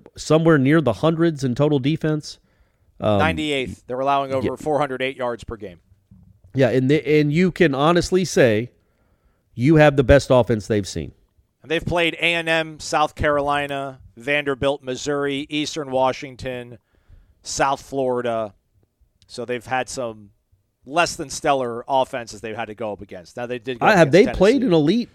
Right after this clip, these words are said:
Speaker 1: Have they played an elite offense besides Tennessee?
Speaker 2: I, I mean, do you wanna count Georgia?
Speaker 1: Georgia?
Speaker 2: I don't, I don't know. I mean,
Speaker 1: Uh,
Speaker 2: L S U
Speaker 1: not really.
Speaker 2: Put, L S U put forty-five on them. Georgia put
Speaker 1: Yeah.
Speaker 2: forty-two on them. A and M put twenty-four on them. I mean,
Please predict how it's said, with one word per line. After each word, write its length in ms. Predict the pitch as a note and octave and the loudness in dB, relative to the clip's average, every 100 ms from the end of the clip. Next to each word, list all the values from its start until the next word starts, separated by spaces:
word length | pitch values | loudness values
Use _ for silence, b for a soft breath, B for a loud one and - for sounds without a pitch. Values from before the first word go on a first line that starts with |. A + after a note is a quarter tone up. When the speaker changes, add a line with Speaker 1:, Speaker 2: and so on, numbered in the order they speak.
| _ | _
Speaker 1:
Have 140 | C3 B2 | -4 2
they 120 | F#3+ | 2
played 340 | - F3+ G#3+ | 2 0 0
an 80 | G#3 | 0
elite 220 | F#3+ A3 | -2 0
offense 360 | G3 A3 A3+ A3+ | 0 2 0 -4
besides 420 | G#3 - G3+ F#3 | -6 -2 -2 -2
Tennessee? 520 | - G3+ - A3 C#4+ - _ _ _ _ _ _ _ _ _ | -4 -4 -4 -6 -8 -14 _ _ _ _ _ _ _ _ _
Speaker 2:
I, 300 | C#3+ D3+ D3+ | -4 0 0
I 240 | D3 D3 D3+ | 0 -4 -8
mean, 180 | C#3+ C3+ | -10 -14
do 120 | A#2 _ _ | -20 _ _
you 120 | C3 | -8
wanna 140 | B2 | -8
count 280 | A#2+ B2+ A2+ | -8 -10 -10
Georgia? 240 | G2 A#2 A2+ | -14 -2 2
Speaker 1:
Georgia? 320 | E3 F#3 B3 | 2 2 0
Speaker 2:
I 40 | |
don't, 200 | B2+ A#2+ | -2 -10
I 40 | G#2 | -14
don't 180 | A2+ | -14
know. 60 | F#2 | -16
I 40 | |
mean, 100 | - | -10
Speaker 1:
Uh, 100 | - | -2
Speaker 2:
L 80 | C#3+ | 2
S 60 | D3+ | 4
U 60 | F3 | 4
Speaker 1:
not 60 | |
really. 360 | B2+ F#3 C#3 D3+ | 6 6 6 0
Speaker 2:
Put, 140 | - | -2
L 140 | C#3 F3 | 0 2
S 140 | D3 | 2
U 80 | F3 | -2
put 180 | E3 C#3 | -2 -6
forty-five 560 | C#3+ C3 A#2 A#2+ A#2 | -6 -6 -4 -4 -4
on 140 | A#2 A2+ | -4 -8
them. 160 | A#2 | -10
Georgia 320 | A2+ C3+ D3+ - | -6 -2 -2 -2
put 120 | B2+ | 2
Speaker 1:
Yeah. 100 | A2 | 2
Speaker 2:
forty-two 500 | C3+ C3 A#2 D#3+ E3+ | 0 -4 -6 -4 -2
on 200 | D#3+ D#3 | -2 -2
them. 340 | D#3 D3+ D3 - _ _ _ _ - | -4 -6 -10 -20 _ _ _ _ 0
A 120 | E3+ | 0
and 120 | E3+ | 4
M 120 | F#3+ | 2
put 200 | E3 C#3 | 2 -2
twenty-four 480 | - C#3 B2 B2+ A2+ | -2 -6 -6 -4 -4
on 120 | G#2 | -6
them. 260 | F#2 F2 D#2 F2 | -10 -18 -20 _
I 60 | |
mean, 260 | G#2 G#2+ | -18 -18